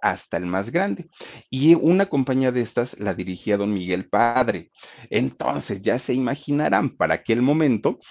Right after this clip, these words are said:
pues, claro, por supuesto que tanto Lupe y, y, este, Miguel, los dos hermanos, pues, tenían prácticamente al mejor maestro, no solamente para administrar un, una compañía de teatro,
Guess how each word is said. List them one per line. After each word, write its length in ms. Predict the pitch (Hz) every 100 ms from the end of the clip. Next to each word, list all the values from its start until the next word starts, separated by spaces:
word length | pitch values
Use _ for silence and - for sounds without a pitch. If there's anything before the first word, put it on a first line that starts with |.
| - -
pues, 240 | 214 247 -
claro, 480 | - - 302 240
por 160 | 120 113
supuesto 440 | 113 110 131 -
que 120 | - -
tanto 360 | - 95 95
Lupe 600 | 104 113 113 - 104 113 -
y, 600 | 95 95 92 90 76 -
y, 220 | 95 90
este, 280 | 85 - 85
Miguel, 500 | 90 101 117 127 107
los 240 | 95 92
dos 180 | 95 107
hermanos, 480 | 135 120 107 101 - - - - - -
pues, 260 | 135 143
tenían 580 | - 156 180 190 202 208 _ _ _ _ _ _ - -
prácticamente 880 | 156 - 165 - 117 120 117 147 -
al 200 | 104 101
mejor 300 | 98 131 151
maestro, 480 | 151 117 - 131
no 140 | 151 147
solamente 500 | - 180 165 123 -
para 220 | - 101
administrar 840 | 95 98 101 98 101 - 120 127 -
un, 340 | 101 107 107 -
una 200 | 110 110
compañía 400 | 101 90 87 92
de 120 | 104
teatro, 380 | 160 170 -